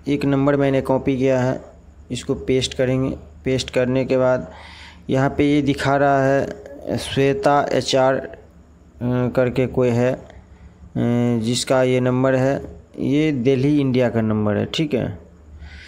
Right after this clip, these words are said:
तो किसी भी नंबर को हम यहाँ पे डाल के चेक कर सकते हैं जो किसका नंबर है और कहाँ का नंबर है। अगर ये हमारे फ़ोन में इंस्टॉल रहता है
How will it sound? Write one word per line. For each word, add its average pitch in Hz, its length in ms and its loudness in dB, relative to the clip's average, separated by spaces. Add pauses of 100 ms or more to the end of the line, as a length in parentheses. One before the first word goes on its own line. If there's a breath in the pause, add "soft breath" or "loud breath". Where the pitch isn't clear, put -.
(380 loud breath)
तो 160 460 0
किसी 185 280 0
भी 202 180 2
नंबर 165 680 2
को 147 220 2
हम 143 500 0 (1000)
यहाँ 131 240 2
पे 135 200 2
डाल 131 300 4
के 131 360 0 (220)
चेक 143 260 -2
कर 135 120 2
सकते 127 380 -2
हैं 120 320 0
जो 120 100 -2
किसका 123 360 -2
नंबर 120 360 2
है 117 360 0 (320)
और 135 520 -2
कहाँ 131 260 0
का 120 160 0
नंबर 113 380 0
है। 101 180 -2 (960 loud breath)
अगर 156 260 2
ये 170 120 4
हमारे 156 380 2
फ़ोन 151 340 2
में 147 400 2 (1700)
इंस्टॉल 135 460 2
रहता 131 420 2
है 131 200 0